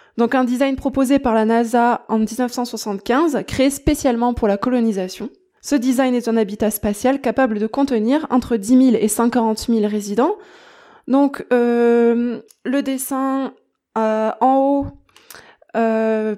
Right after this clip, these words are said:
provient donc de ce, euh, de, de ce qui a été commandé par la nasa en soixante-quinze.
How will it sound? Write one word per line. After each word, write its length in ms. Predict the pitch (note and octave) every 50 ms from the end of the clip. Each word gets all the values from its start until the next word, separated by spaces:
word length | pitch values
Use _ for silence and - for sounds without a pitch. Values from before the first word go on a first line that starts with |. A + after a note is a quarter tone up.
| G#3+ -
provient 420 | - - - B3+ A#3 A3+ C4 C4+
donc 200 | C4 A#3 A3+ A3+
de 160 | G3+ A3 A3 G#3+
ce, 960 | G#3 - - G#3+ G#3+ G#3 G#3 G3+ G3+ G3 G3 G3 G3 G3 F#3+ G#3 G#3+ A3 A3 _ _ _ _ _ _ A#3+
euh, 560 | A#3 A3+ A3 G#3+ G#3+ G#3+ G#3 G#3 G#3+ G#3+ G#3 -
de, 320 | F#3 G#3 G#3+ G#3 G3+ G3+ G3
de 120 | F3+ G#3 G3+
ce 80 | -
qui 80 | - A3+
a 20 |
été 120 | A3 A#3 A3
commandé 300 | - A3 A3+ A#3 A#3 A#3
par 140 | A#3 G#3+
la 100 | G#3 G#3
nasa 240 | G#3 A3 G#3+ G#3 A3+
en 100 | A3 G#3+
soixante-quinze. 760 | G#3 - G3+ - A3 G#3 G3+ - - A#3+ C#4 D#4+ D#4 C4